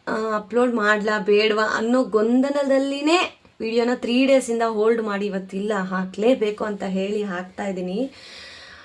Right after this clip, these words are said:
ಆಮ್, ಅವತ್ತು ಒಂದು ವಿಡಿಯೋ ಹಾಕಿದ್ದೆ, ಆ, The Story of Saree ಅಂತ ಹೇಳಿ, ಒಂದು ಸೀರೆ ಕತೆ ಅಂತ. ಹ್ಮ್, ಅಲ್ಲಿ,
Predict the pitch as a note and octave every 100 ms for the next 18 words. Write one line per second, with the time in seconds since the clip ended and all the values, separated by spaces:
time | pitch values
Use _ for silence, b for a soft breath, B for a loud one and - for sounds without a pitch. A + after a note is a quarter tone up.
0 | B B - A#3+ A#3+ A#3+ A#3+ A#3 A#3+ C4+
1 | C4+ C#4 C4+ A#3+ A#3+ B3+ C#4 C4+ G3+ G#3+
2 | F#3 F3+ - G#3 G3+ G3+ G3 G3+ - A#3+
3 | B3 B3+ B3+ A#3+ - G#3+ G3+ G#3 F#3+ G3+
4 | G3+ F#3 F#3 - A3+ A3 G#3+ G3+ G#3 F#3+
5 | F#3+ G3 F#3 F#3 - _ - F#3+ F#3+ F3+
6 | F3 F3 - A#3+ C4 D#4+ A#3+ C4 E4+